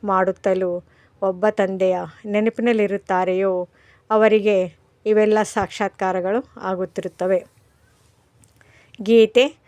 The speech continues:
ಓಂ ನಮಃ ಶಿವಾಯ. ಓಂ ಶಾಂತಿ. ಭಕ್ತಿ ಮಾರ್ಗದಲ್ಲಿ ಏನೆಲ್ಲ ಸತ್ಸಂಗಗಳಿವೆಯೋ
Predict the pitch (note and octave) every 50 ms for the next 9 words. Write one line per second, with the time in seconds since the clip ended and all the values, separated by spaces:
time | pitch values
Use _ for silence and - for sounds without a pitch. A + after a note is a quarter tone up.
0 | _ - _ _ _ _ - G#3 G#3+ A3+ A3+ A3+ G#3+ G3+ F#3+ G3 A3 E4 G#4 -
1 | - - - - - - G#3+ F3+ F#3 F3 F3 E3+ F3+ G3 G3 F#3 - - - _
2 | _ _ _ _ _ _ _ _ _ _ _ - - _ _ - - _ _ _
3 | _ _ _ _ _ _ _ _ _ _ _ _ _ _ - - - - - _
4 | _ _ - - - - A3+ A3 A3 A3+ G#3+ - - A#3+ A3+ A3+ A3 - C4 C4
5 | C#4 C#4 C4+ _ _ _ - - - - - _ - - B3 A#3 - D4 D4 D4
6 | C#4+ C#4 C4+ B3 C4 A#3 B3 B3 A#3+ A#3 A#3+ A#3 G#3+ - _ _ - - _ _
7 | _ _ G#3 A3 A3+ A3 A3 A3 A3 A3+ A3 G3 F#3 F3+ F3+ F3+ - - - -
8 | - - - - A3+ A3 - - B3+ A#3+ A#3+ A3+ B3 A#3 A3+ A3+ G#3+ G3 F#3 G3+
9 | G#3 A3 G3+ F3+ E3+ E3+